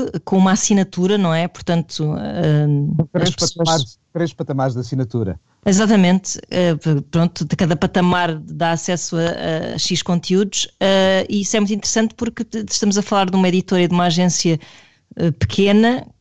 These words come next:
Speaker 1: ehm, mas co-, mas com uma legião de, de seguidores, por acaso, bastante apaixonada, e acho que só por isso ela se, se atreve a ser um, um pouco pioneira nisto de começar já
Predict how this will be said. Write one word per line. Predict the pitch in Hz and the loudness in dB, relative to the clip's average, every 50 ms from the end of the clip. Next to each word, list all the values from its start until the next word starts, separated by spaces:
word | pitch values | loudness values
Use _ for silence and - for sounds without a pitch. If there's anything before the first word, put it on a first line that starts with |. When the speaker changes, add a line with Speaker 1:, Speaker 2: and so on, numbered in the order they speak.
| _ _ - - - | _ _ -20 -12 -4
Speaker 1:
ehm, | - 180 185 185 185 185 180 180 180 180 180 180 180 175 170 170 170 170 170 175 180 180 - | 0 0 2 2 4 4 4 4 2 2 2 2 2 0 0 0 0 0 0 -2 -2 -4 -2
mas | - 185 190 196 - - | 2 2 4 4 4 2
co-, | - - _ _ - 214 - - | -2 -8 _ _ 0 0 2 2
mas | - 214 202 - | 2 2 2 2
com | - 233 | 2 2
uma | 226 220 214 | 4 4 4
legião | 202 190 180 175 214 214 208 208 202 202 | 4 2 2 2 2 4 4 4 2 2
de, | 185 175 180 180 170 | 0 -2 -4 -6 -8
de | 165 - | -8 -8
seguidores, | - - 190 185 196 185 196 196 196 185 - - | -8 -4 0 0 2 2 4 2 2 2 -2 -4
por | - - 185 | -4 -4 -2
acaso, | 180 - 190 185 170 | 0 0 0 0 0
bastante | 185 190 185 - 202 190 180 - | 0 -2 -2 0 0 0 0 0
apaixonada, | - - 180 180 175 - - 185 175 175 185 185 190 214 226 233 - _ _ - - - - - - _ _ _ | 0 0 0 0 0 0 0 2 2 2 2 0 -2 -4 -6 -6 -8 _ _ -20 -20 -20 -20 -20 -20 _ _ _
e | 185 185 | 0 2
acho | 185 185 - - | 2 2 0 -2
que | - | -2
só | - 208 196 | -4 -4 -4
por | - - 196 202 | -2 0 0 0
isso | 190 - - | 0 0 -2
ela | 202 202 208 | 0 0 -2
se, | 185 - - - - - | -4 -6 -12 -16 -14 -14
se | 156 - - 214 | -10 -4 -2 -2
atreve | 196 196 - 214 196 196 202 208 202 202 208 226 233 254 - _ - | -2 0 0 0 0 2 0 0 -2 -4 -8 -14 -16 -16 -18 _ -6
a | 185 185 | -6 -6
ser | - - 220 180 185 | -2 -2 -2 -2 0
um, | 185 | -2
um | 190 - - 185 190 185 | -4 -4 -6 -6 -8 -6
pouco | 196 - 202 185 - - - | -2 -2 -2 -2 -4 -4 0
pioneira | - 214 202 196 202 202 208 214 214 214 | 2 4 6 6 6 4 4 4 2 2
nisto | 208 214 220 214 - - 208 190 | 2 2 0 -2 -4 -8 -8 -4
de | 196 208 214 208 208 208 208 | 0 2 2 4 4 2 0
começar | - 220 208 196 - - 214 202 202 196 | 0 0 0 0 0 -2 -2 0 0 -2
já | 190 208 196 185 180 175 165 170 202 202 202 | -2 -6 -10 -10 -6 -4 -2 0 2 2 2